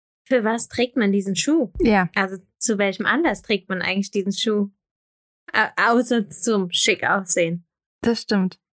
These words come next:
Speaker 2: Ja. Ja, er ist irgendwie so unentschlossen, ne? Wahrscheinlich würde Guido Maria Kretschmer sagen, er weiß nicht so genau, wo er hin will, ne? Ist es,
Speaker 1: <laughs>
Speaker 2: ist es jetzt der feine Schuh? Ist es der Arbeitsschuh? Sport kann man ausschließen irgendwie. Das wäre, ne?
Speaker 1: Aber er macht auch, er könnte auch ein Sportschuh sein.
Speaker 2: Ja, aber die Zehe,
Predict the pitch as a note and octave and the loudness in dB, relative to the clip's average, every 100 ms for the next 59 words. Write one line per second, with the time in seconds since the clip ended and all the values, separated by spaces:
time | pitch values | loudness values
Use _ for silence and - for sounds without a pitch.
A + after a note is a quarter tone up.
0 | _ A#3 A#3 - _ _ _ A3+ C4 B3+ | _ -2 -2 -4 _ _ _ 2 4 2
1 | B3+ - C#4 C#4+ C4 - F4 G#3+ - F3 | 0 2 4 4 4 4 4 2 0 -2
2 | - E3+ B3+ - A3+ A#3+ A#3 A#3+ G#3 A#3+ | 0 2 0 -2 -2 0 2 2 4 4
3 | B3+ A#3+ A#3 - - C4+ A#3+ A#3+ A3 A3+ | 4 4 0 0 -2 0 0 0 0 -2
4 | - B3+ B3 A#3 B3 A#3+ A#3+ A3 D4+ G#3 | -2 -2 2 4 4 2 2 4 4 2
5 | D3 F#3+ C4 - - A3+ - B3+ - G#4 | 0 -2 -2 -2 -2 0 -2 -4 -4 -2
6 | - C#4 C#4+ - - B3+ B3+ - - - | 2 4 4 2 4 4 4 0 -2 -6
7 | - A3+ A3+ - G#3 C#4+ E4 - D#4+ A#3+ | -2 0 0 2 4 6 4 4 2 2
8 | G3+ - F#3 A3 C4 C4 - C4 - G#3+ | -2 0 2 2 2 0 0 -2 0 2
9 | C4 - A#3+ G#3 F3+ A3+ - D#4 D#4 C#4 | 2 2 4 4 2 0 2 2 2 2
10 | C#4+ D4+ C#4+ E4 A3+ - G#3+ A3 G#3+ A3 | 2 2 2 2 0 0 2 2 0 -2
11 | _ _ _ _ - A3 C4 A#3 A3 G#3+ | _ _ _ _ 0 4 4 4 2 0
12 | F#3+ F3+ - G#3+ G#3 - - F3+ F#3+ F#3+ | 0 -4 -4 -4 -4 -8 -4 -2 -2 -6
13 | - - D#4+ F4+ - F#3+ F3 E3+ E3+ F#3 | -6 -2 0 0 -4 -4 -2 -4 -2 0
14 | F3 E3+ - F#3+ B3 G#3 | 0 0 0 2 2 2